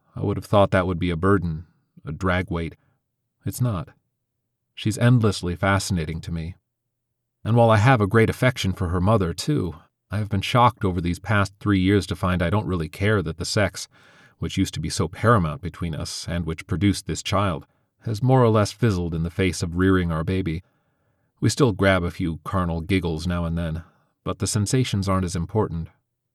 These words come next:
aren't even as interesting as they once were. Orgasm reconsidered as a bodily spasm.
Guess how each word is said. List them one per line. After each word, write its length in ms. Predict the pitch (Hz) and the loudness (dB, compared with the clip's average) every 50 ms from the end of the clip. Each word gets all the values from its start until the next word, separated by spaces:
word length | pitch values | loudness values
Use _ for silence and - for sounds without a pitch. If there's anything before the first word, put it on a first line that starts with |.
| _ _ | _ _
aren't 180 | 110 113 107 113 | 2 4 4 6
even 160 | 101 98 92 | 4 4 2
as 140 | 87 82 98 | 2 4 4
interesting 500 | 120 - - 101 - - - 90 90 85 | 2 2 2 -2 -2 -2 -2 -2 -2 -2
as 80 | 82 | -2
they 140 | 85 101 92 | -2 -2 -2
once 280 | 85 87 85 82 - - | 0 0 -2 -2 -2 0
were. 360 | 104 104 107 98 90 85 80 - - - _ _ _ _ _ _ _ _ _ _ _ _ _ _ _ - | 2 4 4 2 2 -2 -6 -10 -16 -20 _ _ _ _ _ _ _ _ _ _ _ _ _ _ _ -4
Orgasm 640 | 117 113 113 98 101 87 80 82 - 82 82 80 | -2 -2 0 0 -2 -4 -4 -4 -6 -6 -6 -4
reconsidered 680 | 82 90 92 - - 92 82 - - 98 90 87 80 82 | -2 -2 -2 -2 -2 -4 -4 -2 -2 -2 -2 -2 -4 -4
as 100 | 78 80 | -6 -6
a 80 | 80 | -6
bodily 480 | 78 78 71 87 85 85 90 90 78 78 | -6 -4 -2 -2 -2 0 -2 -2 -4 -4
spasm. 600 | - - - - 95 92 98 87 85 80 82 | -6 -8 -6 -4 -4 -2 -2 -4 -4 -6 -6